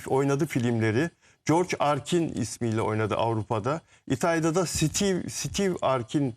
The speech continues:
koydular ismini afişlerde ve filmdeki, e,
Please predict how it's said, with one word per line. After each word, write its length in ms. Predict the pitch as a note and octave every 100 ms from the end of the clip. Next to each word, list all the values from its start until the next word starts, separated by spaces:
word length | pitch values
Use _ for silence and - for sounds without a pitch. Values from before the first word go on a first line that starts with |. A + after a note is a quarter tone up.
| -
koydular 420 | B2+ A2 A2 A2
ismini 500 | A2+ A2 - A2 G#2 - - - -
afişlerde 720 | A2+ B2 G#2+ - A2+ A2+ A#2+
ve 100 | A2
filmdeki, 680 | A#2 A2 A2+ A2 - B2+ A2 _ - - _ -
e, 400 | A2+ G#2+ G#2+